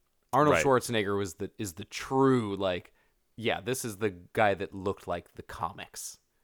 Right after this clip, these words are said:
Speaker 1: That looks like a comic book. Mark Singer is in, uh, the greatest shape of any person you've ever met in this movie.
Speaker 2: Right, but Mark Singer throughout this whole thing just was like, "This could also be Joe Montana," or, uh,
Speaker 1: <laughs>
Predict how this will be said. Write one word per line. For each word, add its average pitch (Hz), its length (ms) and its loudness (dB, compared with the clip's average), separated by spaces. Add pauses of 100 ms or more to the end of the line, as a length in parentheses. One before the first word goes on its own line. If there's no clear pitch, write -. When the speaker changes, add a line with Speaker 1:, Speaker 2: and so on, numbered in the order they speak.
(300)
Speaker 1:
That 120 60 -6
looks 123 200 -2
like 110 140 0
a 90 40 -4
comic 90 480 -4
book. - 240 -14 (460)
Mark 151 240 6
Singer 123 380 2
is 107 180 2
in, 98 380 0
uh, 87 240 -2
the 85 120 -8
greatest 104 380 0
shape 92 300 -4
of 85 100 -8
any 92 200 -6
person 82 420 -12
you've 85 180 -8
ever 82 260 -8 (140)
met - 400 -14 (640)
in 101 140 -6
this 85 220 -8
movie. 76 260 -12
Speaker 2:
Right, 107 260 4
but 113 140 0
Mark 135 260 4
Singer 123 360 0
throughout 113 300 2
this - 160 -8
whole 98 180 0
thing 82 500 -4 (500)
just - 300 -4
was 95 220 -4
like, 85 340 0 (760)
"This - 180 -2
could 151 160 4
also 123 280 6
be 101 160 0
Joe 95 260 2
Montana," 80 580 -4 (100)
or, 90 320 2
uh, 80 100 4 (140)
Speaker 1:
<laughs> 226 560 8